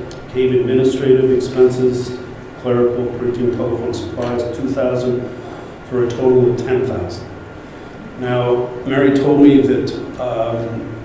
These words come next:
that would be the minimum. The maximum would be fourteen thousand dollars. And what is involved in that four thousand dollar swing is how many focus groups and how much travel.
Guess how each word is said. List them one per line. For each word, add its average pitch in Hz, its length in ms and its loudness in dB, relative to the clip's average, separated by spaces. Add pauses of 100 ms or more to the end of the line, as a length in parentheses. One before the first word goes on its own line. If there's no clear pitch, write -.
(380)
that 131 240 2
would 127 120 0
be 120 120 0
the 120 60 -2
minimum. - 600 2 (1160)
The 123 60 -6
maximum 123 640 2
would 113 120 -2
be 110 180 -6
fourteen - 460 -4
thousand - 380 -6
dollars. 104 460 -8 (160)
And 110 480 -8
what 127 160 0 (360)
is 120 200 0
involved 120 720 2
in 113 100 -6
that 113 120 -2
four 120 260 -2
thousand 117 360 0
dollar 117 260 0
swing 117 380 2
is - 200 -4 (600)
how 120 80 -6
many 120 200 2
focus - 400 -4
groups - 300 -6
and - 160 -8
how - 60 -8
much - 240 -6
travel. 92 340 -10